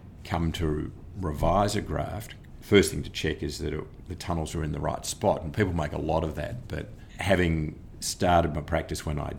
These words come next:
did, when we put grafts very, very vertically in the sort of nomenclature that's used, they didn't actually rupture that much, but people would say, "Well, that's 'cause they weren't doing anything."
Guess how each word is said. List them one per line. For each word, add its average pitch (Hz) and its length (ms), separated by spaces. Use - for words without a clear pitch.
did, 90 300
when 76 180
we 73 160
put - 200
grafts 76 320
very, 87 460
very 76 260
vertically 78 580
in 85 160
the 71 140
sort 80 200
of 78 180
nomenclature 80 580
that's - 260
used, 87 440
they 95 160
didn't 80 200
actually 73 460
rupture - 320
that 76 220
much, 87 420
but - 160
people 76 240
would 76 180
say, 78 280
"Well, 78 160
that's 76 140
'cause - 160
they 78 80
weren't 73 280
doing 90 340
anything." 80 420